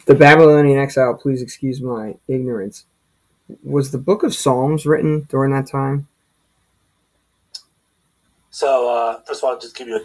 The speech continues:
Speaker 2: I'll throw out a date real quick. So the Babylonian exile happens in five eighty-six B C E. Um, the Babylonians were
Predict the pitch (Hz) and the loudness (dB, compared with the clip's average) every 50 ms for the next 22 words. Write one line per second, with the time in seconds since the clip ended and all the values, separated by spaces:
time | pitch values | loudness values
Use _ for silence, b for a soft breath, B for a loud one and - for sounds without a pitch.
0 | - - - 113 - - 131 120 110 107 - 120 117 120 117 117 110 110 - 135 | -10 -12 -12 -10 -4 -2 -2 -2 -2 -2 -4 -4 -4 -4 -4 -8 -8 -6 -4 -6
1 | 120 120 - - 127 120 113 113 107 104 107 _ _ _ _ _ - - 120 120 | -6 -6 -6 -8 -6 -4 -2 -2 -2 -4 -6 _ _ _ _ _ -12 -10 -8 -6
2 | 135 131 127 127 127 123 - - 131 120 113 117 - - 113 117 117 113 - 113 | -6 -6 -6 -6 -6 -8 -6 -4 -4 -2 -2 -4 -6 -8 -10 -10 -8 -8 -8 -10
3 | 107 - 104 104 98 101 110 - _ _ _ _ - 117 113 113 113 120 113 113 | -10 -10 -10 -10 -10 -12 -20 -20 _ _ _ _ -2 -2 0 0 -2 -4 -8 -10
4 | 113 - 120 117 113 - - - 117 110 - - 113 113 240 240 - 120 123 - | -10 -8 -8 -8 -8 -10 -16 -20 -20 -18 -18 -18 -20 -20 -20 -20 -20 -20 -20 -20
5 | - _ _ _ _ _ _ _ _ _ _ _ _ _ _ _ _ _ _ _ | -20 _ _ _ _ _ _ _ _ _ _ _ _ _ _ _ _ _ _ _
6 | _ _ _ _ - - 107 107 101 101 98 98 95 92 92 - _ _ _ _ | _ _ _ _ -10 -4 -2 -2 0 0 -2 -2 -4 -6 -8 -12 _ _ _ _
7 | _ _ _ _ _ _ _ _ _ _ _ _ _ _ _ - - - - - | _ _ _ _ _ _ _ _ _ _ _ _ _ _ _ -8 -2 0 2 2
8 | 117 117 120 120 120 117 117 117 113 107 107 107 101 110 110 110 110 110 107 107 | 2 2 2 2 2 0 -2 -2 -4 -4 -4 -2 2 4 6 6 6 6 6 4
9 | 107 104 101 - | 2 0 -4 -8